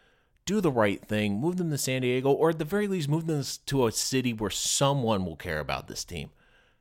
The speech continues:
Because right now, it has been a dud. And I understand the N F L doesn't want to be embarrassed by this, but the longer you let this fester, the worse it's gonna get.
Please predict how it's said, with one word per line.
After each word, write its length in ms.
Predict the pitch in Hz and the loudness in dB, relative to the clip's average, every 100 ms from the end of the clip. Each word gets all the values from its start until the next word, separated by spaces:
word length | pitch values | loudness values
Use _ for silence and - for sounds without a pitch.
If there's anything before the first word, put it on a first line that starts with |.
| _ _ _ _ _ _ _ | _ _ _ _ _ _ _
Because 380 | - 151 165 156 | -4 -2 0 -2
right 280 | 139 175 190 | 0 -2 -2
now, 360 | 143 151 147 - | -2 0 -2 -2
it 120 | 151 | -4
has 200 | 143 147 | -2 -4
been 200 | 131 131 | -2 -2
a 80 | 120 | -2
dud. 520 | 101 - 92 87 80 - | -6 -4 0 0 -2 -4
And 120 | 131 | -4
I 180 | 139 170 | -2 0
understand 760 | 175 160 139 - 127 123 120 110 _ _ _ _ _ _ - | 0 0 -2 -2 -2 -2 -2 -6 _ _ _ _ _ _ -4
the 120 | 123 | -2
N 80 | 131 | 0
F 140 | 127 | 0
L 80 | 127 | 0
doesn't 280 | 110 117 123 | 0 0 0
want 140 | 120 | 0
to 40 | |
be 120 | 113 117 | 0 -2
embarrassed 460 | 101 104 113 117 | 0 0 0 -2
by 100 | 123 | -4
this, 160 | 120 117 | -4 -6
but 200 | - - | -8 -4
the 80 | 107 | -2
longer 340 | 110 160 196 | 0 -2 -2
you 160 | 196 156 | -4 -2
let 240 | 139 139 | -2 -4
this 180 | 127 - | -6 -6
fester, 580 | - 117 123 - 135 127 | -2 0 0 -2 -4 -2
the 120 | 110 | -4
worse 280 | 107 180 - | -4 -4 -6
it's 140 | 101 | -8
gonna 160 | 85 76 | -8 -8
get. 540 | - 76 80 - - | -6 -2 -2 -4 -14